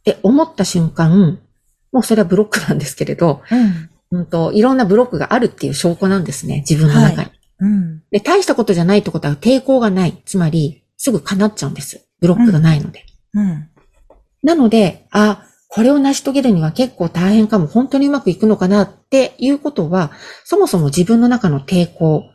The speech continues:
Speaker 2: うん。
Speaker 1: 相反する考え方がたくさんあるんだなって思った方がいいです。
Speaker 2: はい。
Speaker 1: で、そのたくさんある考え方を手放すために、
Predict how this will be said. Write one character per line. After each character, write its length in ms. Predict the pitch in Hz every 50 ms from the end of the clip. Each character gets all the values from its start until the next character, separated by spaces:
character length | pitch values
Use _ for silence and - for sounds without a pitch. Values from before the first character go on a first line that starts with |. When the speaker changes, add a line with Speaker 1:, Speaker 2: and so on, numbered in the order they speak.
| _ _ 214
Speaker 2:
う 80 | 214
ん。 220 | 202 185 165 156 156
Speaker 1:
相 160 | - 214 190 175
反 200 | - 202 190 190
す 140 | - -
る 180 | 175 151 135 - _ _ _ _ _ _ _ _ _ _ _ _ _ _ _ _
考 200 | - 220 180 185
え 80 | 180 175
方 200 | - 185 - 170
が 220 | 160 190 180 - - - _ _
た 80 | - -
く 40 | -
さ 140 | - 269 269
ん 40 |
あ 60 | 277 294
る 100 | 269 190
ん 40 |
だ 100 | 143 139
な 100 | 139 156
っ 180 | 151 - - _
て 140 | - - - -
思 140 | 175 175 180
っ 60 | -
た 80 | - 147
方 120 | 147 143
が 80 | 139 135
い 80 | 139
い 40 | 135
で 100 | 139 147
す。 260 | - - - _ _ _ _ _ _
Speaker 2:
は 260 | - - 208 208 196
い。 40 | 165 143 156 - _ -
Speaker 1:
で、 220 | 240 220 - _ _
そ 140 | - - 294
の 220 | 320 359 370 - - _ _ _
た 100 | - 247
く 80 | - -
さ 240 | - - 302 302 302
ん 60 | 302
あ 100 | 311 311
る 260 | 240 202 202 175 - - -
考 240 | - 208 202 208 202
え 100 | 202 196
方 260 | 196 202 202 - 190 165
を 60 | 165
手 160 | - - 214
放 160 | - 262 285 302 320 330
す 120 | - -
た 100 | - 262
め 160 | 262 262 262
に、 300 | 240 262 285 277 277 -